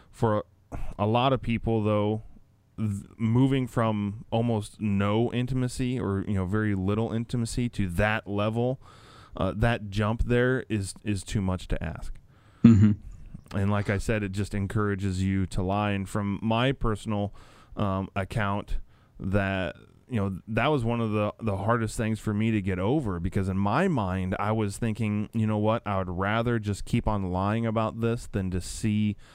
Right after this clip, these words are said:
Speaker 1: Alicia have to deal with this over and over and over again. So I'll just keep lying
Speaker 2: Right.
Speaker 1: about it. I'll keep hiding it because this is far more preferable to that." But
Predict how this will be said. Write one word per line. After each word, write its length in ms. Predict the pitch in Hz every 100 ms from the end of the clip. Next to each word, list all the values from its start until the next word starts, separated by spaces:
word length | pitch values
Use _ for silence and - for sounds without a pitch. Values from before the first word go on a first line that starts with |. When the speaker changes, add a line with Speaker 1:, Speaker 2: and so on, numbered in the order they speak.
| - -
Speaker 1:
Alicia 760 | 98 101 104 101 113 101 101 - - - -
have 260 | 104 101 -
to 100 | 95
deal 340 | 92 104 98
with 200 | 92 95
this 260 | 101 92 -
over 460 | 95 95 92 95 92
and 160 | 90 87
over 420 | 90 87 87 87
and 100 | 85
over 260 | 85 82
again. 280 | 80 80 80
So 120 | -
I'll 120 | 104 123
just 180 | 104
keep 180 | - 98
lying 300 | 95 95 95
Speaker 2:
Right. 40 | 90
Speaker 1:
about 260 | 87 85
it. 40 | 85
I'll 160 | 101
keep 240 | 110 110 -
hiding 440 | - 95 90 87
it 140 | 87 - - -
because 320 | - 98 90 92
this 180 | 101
is 160 | 107 92
far 400 | - - 113 120
more 180 | 110 95
preferable 640 | - 107 - 95 92 90 - - - - -
to 100 | 85
that." 360 | 82 80 - - - - _ _ _ _ _ _ -
But 200 | 82 78